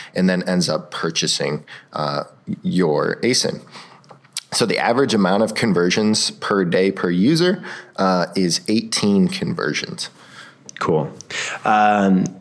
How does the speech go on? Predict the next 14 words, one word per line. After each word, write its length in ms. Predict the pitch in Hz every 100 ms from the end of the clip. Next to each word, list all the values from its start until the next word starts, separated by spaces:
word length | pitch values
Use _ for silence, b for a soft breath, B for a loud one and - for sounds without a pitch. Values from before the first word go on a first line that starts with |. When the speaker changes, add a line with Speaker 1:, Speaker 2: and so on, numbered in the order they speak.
| - - _ _ -
Speaker 2:
you 320 | 123 120 139
also 260 | 151 151 127
wrote 240 | 110 117
out 120 | 107
here 180 | 101 107
as 160 | 98 95
well, 240 | 101 98
"Don't 220 | 87 117
confuse 360 | 113 127 120 113
this 140 | 107
number 240 | 107 98 98
with 160 | 87
units 640 | 82 95 98 98 90 - -
sold. 640 | - 87 87 87 - -